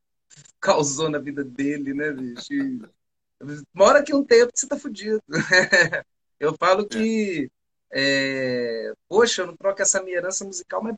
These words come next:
Speaker 1: por nada. Você pode me,
Speaker 2: Não,
Speaker 1: Arthur,
Speaker 2: com certeza.
Speaker 1: tem um chipset aqui que você pode trocar de herança musical, né? Ó,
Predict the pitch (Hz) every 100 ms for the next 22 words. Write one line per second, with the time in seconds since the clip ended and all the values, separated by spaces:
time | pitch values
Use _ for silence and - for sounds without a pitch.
0 | _ 277 - 151 131 175 180 139 - -
1 | 175 185 208 208 - - _ _ - -
2 | 180 175 - 202 - - - - _ _
3 | _ - 170 190 - 190 - - 160 180
4 | 175 151 - - 175 156 - 165 - 160
5 | 170 165 165 190 180 175 - - 127 123
6 | 113 120 135